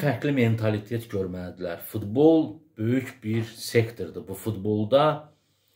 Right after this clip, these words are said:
ə, bəzi məqamlarda taktiki,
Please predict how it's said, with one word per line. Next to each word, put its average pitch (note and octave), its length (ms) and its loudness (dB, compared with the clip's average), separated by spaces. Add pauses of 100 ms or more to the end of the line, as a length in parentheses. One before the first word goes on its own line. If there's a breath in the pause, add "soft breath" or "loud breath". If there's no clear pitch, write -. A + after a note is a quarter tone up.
(260 soft breath)
ə, F2+ 140 -2 (500)
bəzi B2 320 4
məqamlarda A#2 640 2
taktiki, A#2+ 480 -6